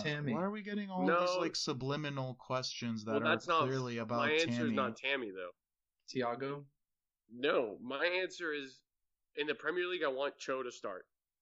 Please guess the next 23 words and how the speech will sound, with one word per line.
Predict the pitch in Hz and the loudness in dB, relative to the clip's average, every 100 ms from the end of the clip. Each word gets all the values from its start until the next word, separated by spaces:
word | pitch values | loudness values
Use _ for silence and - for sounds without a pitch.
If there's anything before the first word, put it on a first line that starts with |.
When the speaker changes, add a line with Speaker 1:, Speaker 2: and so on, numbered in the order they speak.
| _ _ _ _ - | _ _ _ _ -8
Speaker 3:
I | |
don't | 117 139 165 | -2 0 2
wanna | 165 160 | 0 -2
see | - 156 | -6 -12
Reece | 139 139 - | -12 -14 -6
James | 135 139 | -4 -4
'cause | - 127 123 | -8 -8 0
right | 139 | 0
now | 135 135 | 2 -2
we | 131 | -2
need | 120 110 - | -4 -6 -6
goals. | 107 98 - - _ - - | -6 -6 -8 -20 _ -20 -10
The, | - | -8
the | 127 127 | -4 -4
defense | 143 208 233 214 | -2 0 2 2
in | 185 | 2
the | |
Premier | 151 165 160 156 | 0 0 0 -2
League | 151 131 | -6 -6
is | 120 | -6
doing | 131 127 120 107 | -4 -4 -4 -2
just | 117 117 - | -2 -2 -4
fine. | 95 92 | -14 -14